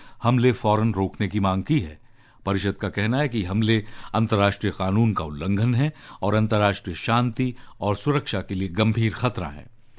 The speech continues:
ये प्रस्ताव तेरह मतों के समर्थन से पारित हुआ, जबकि दो देशों ने मतदान से दूरी बनाए रखी। किसी भी देश ने इसके विरुद्ध मतदान नहीं किया। प्रस्ताव में ईरान से बहरीन, कुवैत, ओमान, कतर, सऊदी अरब,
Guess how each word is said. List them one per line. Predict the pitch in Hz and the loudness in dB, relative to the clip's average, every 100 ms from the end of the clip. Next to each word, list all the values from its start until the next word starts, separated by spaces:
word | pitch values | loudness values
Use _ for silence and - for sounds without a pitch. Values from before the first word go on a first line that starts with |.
| - - - | -20 -20 -2
ये | 104 | -2
प्रस्ताव | 107 110 - 139 87 - - - - - | 0 -4 2 2 2 -4 -16 -20 -4 4
तेरह | 156 165 | 6 6
मतों | 135 123 135 | 4 2 0
के | 117 | 0
समर्थन | 104 98 87 98 | 0 -2 -2 -6
से | - 90 | -6 -8
पारित | 73 80 78 | -8 -8 -6
हुआ, | 110 143 - - - | -2 -2 -2 -16 -8
जबकि | 104 120 - | -2 0 0
दो | 110 135 185 | 0 6 8
देशों | 139 110 98 | 8 4 -2
ने | 82 71 - - - | -6 -10 -12 -12 -2
मतदान | 104 113 113 127 123 | 0 0 2 4 4
से | 113 | 0
दूरी | 95 92 92 | -4 -2 -2
बनाए | 98 98 78 | 0 -2 -4
रखी। | 76 - - - - - - | -8 -12 -18 -18 -20 -20 -6
किसी | 170 151 185 | -2 2 4
भी | 185 | 4
देश | 143 139 135 | 4 2 2
ने | 143 | 0
इसके | - - - 104 | 0 -6 -2 -2
विरुद्ध | 95 123 104 | 0 -2 -2
मतदान | 90 87 87 101 101 95 | -6 -6 -4 -2 0 -2
नहीं | 95 90 | -4 -4
किया। | - 69 58 - - - - | -8 -12 -14 -18 -20 -20 -10
प्रस्ताव | 95 - 123 123 | -8 4 6 6
में | 92 98 - - - - | 2 -4 -8 -18 -14 -2
ईरान | 104 110 117 | 4 4 4
से | 110 117 143 - - - | 2 -2 -4 -6 -20 -14
बहरीन, | 76 104 110 117 131 | -2 0 2 2 0
कुवैत, | - 104 107 110 107 | -2 0 0 0 -2
ओमान, | 95 104 107 113 - | 2 2 0 -2 -4
कतर, | 110 117 101 104 - - - | 0 0 0 -4 -16 -20 -12
सऊदी | - 113 110 110 | 0 2 4 4
अरब, | 104 120 | 4 -2